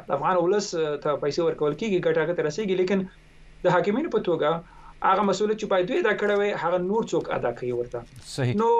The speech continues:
Speaker 1: په دې کې واضحاً، وخت حاکمین ګټه پورته کوي، د شخصي یا حکومتي اهدافو لپاره، هغه به ولیدي شي څه، څومره، په ځمکني حقوقو باندې ولاړې خبرې دي. خو بیا هم که چیرته د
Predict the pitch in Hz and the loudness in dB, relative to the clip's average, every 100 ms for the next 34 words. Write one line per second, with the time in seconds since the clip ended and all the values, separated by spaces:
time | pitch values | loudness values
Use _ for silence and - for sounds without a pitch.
0 | 220 254 311 294 330 247 269 247 240 226 | 2 -2 -4 -4 0 2 2 0 -2 -6
1 | 196 - - 190 196 208 - 175 190 196 | -6 -4 -4 -2 0 0 0 0 0 0
2 | 214 202 196 165 185 185 180 175 170 180 | 2 0 -2 0 0 2 0 0 0 0
3 | 185 170 - - 143 139 147 147 135 185 | 0 -2 -10 -4 0 0 0 -2 -4 -2
4 | 180 165 147 - 139 143 175 - 156 160 | 0 0 -2 -4 -4 0 0 2 2 0
5 | 156 147 147 143 139 - - - 147 135 | -2 -2 0 0 -2 -2 -2 2 0 2
6 | 139 147 156 156 - 139 156 135 131 - | 0 0 -2 -2 -4 -4 0 0 -2 -4
7 | 156 139 123 - - - - 127 123 127 | -2 0 -2 -6 -20 -16 -6 -4 -2 -4
8 | - 190 - 160 147 147 170 190 156 147 | -4 -4 -4 -2 0 2 2 2 0 0
9 | 139 135 160 156 147 147 143 143 - - | 0 0 0 0 -2 -4 -4 -6 -10 -20
10 | - - - - 220 349 220 185 - - | -20 -20 -20 -4 2 4 4 0 -4 -16
11 | - 180 180 262 - 214 208 190 - 151 | -2 -2 2 -2 2 2 4 0 -2 -2